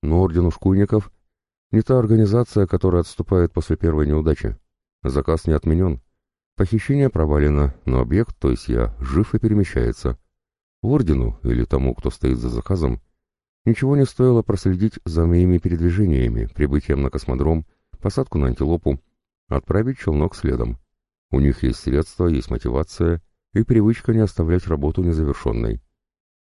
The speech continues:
«Может, в челноке сама Саша?» — с ужасом подумал я. Ход моих мыслей прервал ерзавший у штурвала капитан. «Ладно», — Михалыч выпрямился в кресле, — «хватит гадать, сейчас спросим». «Кто такие?»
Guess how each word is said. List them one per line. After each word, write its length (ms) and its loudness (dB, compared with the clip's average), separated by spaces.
«Может, 360 0
в 60 -20
челноке 440 -2
сама 240 -4
Саша?» — 420 -4
с 40 -8
ужасом 340 -4
подумал 360 -4
я. 220 -4
Ход 240 0
моих 260 2
мыслей 360 0
прервал 480 2
ерзавший 640 0
у 80 -8
штурвала 440 -2
капитан. 460 -2
«Ладно», — 500 2
Михалыч 420 -2
выпрямился 460 -4
в 60 -12
кресле, — 440 -4
«хватит 400 -2
гадать, 360 -2
сейчас 360 -2
спросим». 460 -2
«Кто 240 -2
такие?» 520 2